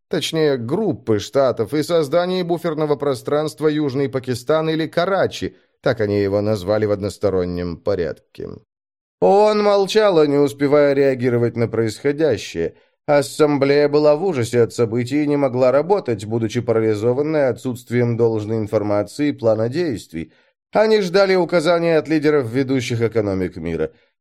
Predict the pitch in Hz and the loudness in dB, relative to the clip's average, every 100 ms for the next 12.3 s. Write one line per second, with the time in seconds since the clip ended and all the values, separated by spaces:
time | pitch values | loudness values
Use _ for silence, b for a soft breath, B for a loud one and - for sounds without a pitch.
0 | - 160 151 143 147 139 151 143 139 135 | -2 0 2 2 4 4 2 2 2 0
1 | 117 - 127 165 165 160 147 151 151 147 | -2 -2 2 2 0 -2 0 2 2 0
2 | 143 139 135 131 120 139 135 135 135 131 | -2 0 0 0 0 0 0 0 0 2
3 | 139 127 135 131 143 139 175 190 143 120 | 0 2 2 2 -2 0 0 2 2 0
4 | 110 123 120 127 120 - 123 113 110 101 | 0 -2 0 0 0 -2 -2 0 0 -2
5 | 107 110 117 107 117 113 143 156 156 - | -4 -2 -2 -2 -4 -2 -2 0 -2 -2
6 | _ _ _ _ _ 185 180 170 160 165 | _ _ _ _ _ 0 2 2 4 4
7 | 180 175 185 185 165 180 185 185 185 170 | 2 0 2 2 2 2 2 2 0 2
8 | 175 165 170 170 165 175 160 151 151 156 | 2 4 4 2 2 0 2 2 2 2
9 | 147 127 147 143 156 180 185 156 131 120 | 2 0 2 4 4 2 0 0 0 -4
10 | - 135 135 139 - 160 151 123 123 131 | -2 2 2 0 -2 0 0 -2 -4 -2
11 | 135 156 156 120 107 117 120 120 - 185 | 0 2 2 2 0 -2 0 -2 -2 0
12 | 135 101 | 0 -2